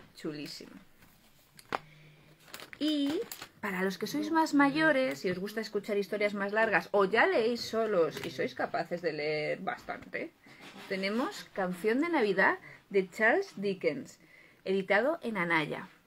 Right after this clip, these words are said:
que es una edición súper bonita, ilustrada, de este clásico navideño,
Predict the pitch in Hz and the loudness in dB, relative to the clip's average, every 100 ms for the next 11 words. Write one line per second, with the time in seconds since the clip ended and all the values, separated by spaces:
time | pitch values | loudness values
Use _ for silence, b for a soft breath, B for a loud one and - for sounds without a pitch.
0 | _ _ - 180 180 180 247 254 233 208 | _ _ -8 -4 -4 -4 -2 0 -2 -4
1 | - 190 254 254 - 220 226 294 240 196 | -4 -4 -4 -8 -12 -12 -4 -4 -2 -4
2 | 196 226 302 302 B B B - 311 240 | -6 -4 -6 -8 B B B -10 -8 -8
3 | 196 - 175 175 240 285 226 196 180 B | -10 -8 -6 -2 -2 -4 -6 -6 -8 B
4 | B B B _ 220 214 208 165 127 175 | B B B _ 0 0 0 -4 -4 -2
5 | 240 233 160 143 - 220 | -2 0 0 0 -4 -6